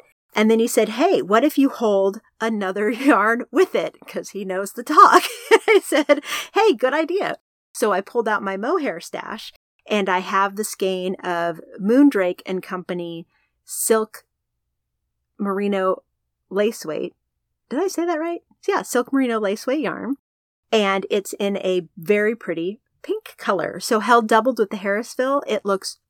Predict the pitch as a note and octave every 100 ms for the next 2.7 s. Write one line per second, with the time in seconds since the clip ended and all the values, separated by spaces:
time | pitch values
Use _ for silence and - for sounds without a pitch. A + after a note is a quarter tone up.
0 | _ G3+ G3+ F#3 F3 D#3+ - - - -
1 | - - - G3+ E3+ - F3 F#3 A3 -
2 | E4 A#3 G#3 - F3 F3+